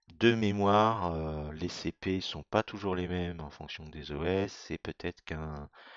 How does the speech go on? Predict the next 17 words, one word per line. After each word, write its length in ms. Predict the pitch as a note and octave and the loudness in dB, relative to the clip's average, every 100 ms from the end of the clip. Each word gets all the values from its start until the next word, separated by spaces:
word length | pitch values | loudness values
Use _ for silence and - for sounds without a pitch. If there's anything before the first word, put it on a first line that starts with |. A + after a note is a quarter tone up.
| - - _ _ - | -20 -20 _ _ -8
qu'un 260 | D#2+ D#2 | -4 -2
R 160 | D#2 - | -4 -6
sync 460 | - E2+ F2+ D#2+ E2 | -8 -8 -10 -8 -8
est 60 | |
mieux. 420 | D2+ D2 C#2+ E2+ E2 | -8 -10 -10 -12 -12
Enfin 140 | - E2+ | -10 -10
bon, 120 | - - | -10 -18
bref. 300 | - - - - - - - - | -14 -14 -14 -18 -18 -16 -14 -4
Euh, 200 | F2 E2+ D#2+ D#2 D#2+ _ - | 0 0 -4 -10 -14 _ 0
je 180 | - | 4
fais 200 | A#2 G2+ | 6 6
un 60 | D2+ | 2
C 280 | - - C3 | -2 2 2
P 200 | - E2+ | 2 0
moins 340 | F2+ C3+ B2+ | 2 4 6
R 360 | F#2 D2+ F2+ G#2+ | 6 6 4 2
F 280 | - - | -2 -12